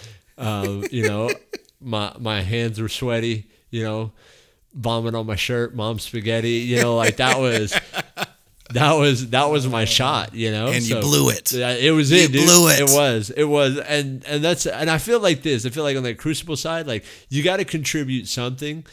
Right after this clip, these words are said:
Speaker 1: you know? And so
Speaker 2: And
Speaker 1: if
Speaker 2: I
Speaker 1: I
Speaker 2: don't have anything to <laughs> contribute on the Crucible side.
Speaker 1: <laughs>
Speaker 2: And I,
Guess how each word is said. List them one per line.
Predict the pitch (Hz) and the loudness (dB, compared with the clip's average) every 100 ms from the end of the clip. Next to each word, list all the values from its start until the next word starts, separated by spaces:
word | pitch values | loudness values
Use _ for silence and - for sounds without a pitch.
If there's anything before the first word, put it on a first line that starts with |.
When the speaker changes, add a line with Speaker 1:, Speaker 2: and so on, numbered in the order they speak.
| - - _ | -20 -20 _
Speaker 1:
you | 131 | -2
know? | 135 147 | -2 -2
And | 113 110 | -4 -6
so | 127 | -4
Speaker 2:
And | 131 | -2
Speaker 1:
if | |
Speaker 2:
I | 156 | -2
Speaker 1:
I | |
Speaker 2:
don't | 180 139 | -4 -6
have | 127 139 | -6 -6
anything | 143 131 135 | -6 -6 -4
to | 131 | -4
<laughs> | 127 151 | -2 -2
contribute | 160 139 139 139 - | -2 -4 -4 -2 0
on | 135 | -2
the | 135 | -2
Crucible | 135 143 139 117 120 | -4 -4 -4 -6 -6
side. | - 113 120 110 | -6 -4 -2 -2
Speaker 1:
<laughs> | 139 | -2
Speaker 2:
And | 127 | -4
I, | 131 135 127 | -4 -4 -6